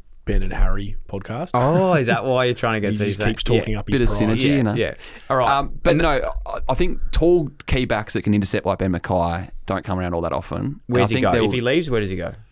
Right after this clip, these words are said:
Speaker 3: Port Adelaide's been into him for a while, and they've got cap room. Carlton, don't discount them. And Essendon,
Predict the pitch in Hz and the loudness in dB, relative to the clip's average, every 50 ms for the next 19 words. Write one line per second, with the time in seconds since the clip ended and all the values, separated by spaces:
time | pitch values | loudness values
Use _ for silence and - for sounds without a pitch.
0 | _ - - 147 131 117 110 107 107 104 101 - 107 104 101 98 95 104 98 92 | _ -4 -2 -2 0 0 0 0 0 0 0 -2 -2 0 0 0 0 -2 -2 -2
1 | - 95 92 90 87 87 95 107 104 104 104 110 - - - 98 78 - 110 120 | -2 -2 0 0 0 0 2 2 0 2 0 0 -4 -4 -6 -8 -6 -2 -2 -2
2 | 147 214 294 - - - - - - - - - - _ _ _ _ _ _ _ | -2 -2 -4 -6 -10 -16 -18 -20 -20 -20 -20 -20 -20 _ _ _ _ _ _ _
3 | _ _ _ - 127 113 113 110 110 107 101 101 90 - - 98 92 85 95 - | _ _ _ -2 0 0 0 0 0 0 0 0 -2 -2 -4 -4 -2 -2 -4 -6
4 | - - 98 87 - 95 95 104 117 120 - - 113 - 113 113 - - 104 101 | -4 -4 -4 -2 -2 -2 -2 -2 -2 -2 -2 -4 -2 0 0 -2 0 0 0 0
5 | 101 98 98 95 | 0 0 -2 -2